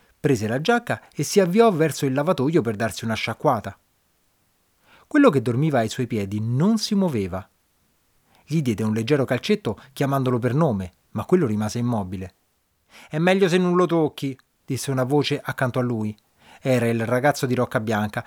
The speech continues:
quello che aveva conosciuto durante il viaggio in treno. "Se non è morto, c'ha già un piede nella fossa", disse. La maggior parte degli uomini era rimasta stesa a terra e quasi tutti tossivano o rantolavano. Antonio e il ragazzo attraversarono la stalla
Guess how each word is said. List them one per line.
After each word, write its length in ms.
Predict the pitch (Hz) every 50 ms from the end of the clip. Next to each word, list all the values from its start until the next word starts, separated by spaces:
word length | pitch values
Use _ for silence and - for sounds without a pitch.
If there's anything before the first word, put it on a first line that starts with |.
| - -
quello 220 | - - 214 202
che 120 | 175 151 156
aveva 320 | 147 143 156 147 135 135
conosciuto 580 | 123 131 127 127 113 - - 151 147 147 143 127
durante 320 | 117 123 117 113 110 -
il 80 | 117 110
viaggio 260 | 110 120 117 107 113
in 80 | 107 101
treno. 400 | - - 101 95 92 95 95 - _ _ _ _ _ _ - - _
"Se 140 | - - 165
non 140 | 156 160 160
è 40 | 156
morto, 460 | 160 175 180 170 - - 131 113 -
c'ha 180 | - - 131 139
già 160 | 131 165 165
un 100 | 170 160
piede 240 | - 165 160 147 143
nella 200 | 143 143 143 131
fossa", 480 | - 139 123 151 - - - - - - _ _ _ _ _ _ _
disse. 500 | - 107 107 101 95 - - - 98 92 - _ _ _ _ _ _ _ _ _ _ _ _ _ _ _ _ _ - _ _ _
La 100 | - 110
maggior 300 | 117 123 117 143 135 -
parte 260 | - 170 - - 123
degli 140 | 120 110 117
uomini 340 | 143 165 160 135 110 120 -
era 160 | - 135 131
rimasta 420 | 131 139 143 131 104 - - 127
stesa 360 | 117 - - 170 165 139 143 127
a 60 | -
terra 380 | - - 139 123 113 117 - -
e 100 | - 139 -
quasi 300 | - 208 196 160 - 117
tutti 300 | - 196 196 - - 120
tossivano 600 | - 139 123 - - 247 247 233 214 196 175 -
o 80 | - 156
rantolavano. 840 | 127 - 175 180 175 151 - 135 117 101 95 87 92 95 95 101 - _ _ _ _ _ _ _ _ _ _ _ _ _ _ _ _ - - -
Antonio 460 | - 110 110 107 160 160 151 139 147 -
e 60 | 139
il 120 | 135 117 120
ragazzo 460 | 156 123 180 180 170 - - 127 -
attraversarono 920 | - 127 - - 147 131 139 127 - - - 160 156 139 120 120 113 110
la 140 | 107 120 110
stalla 440 | - - 160 147 151 160 165 160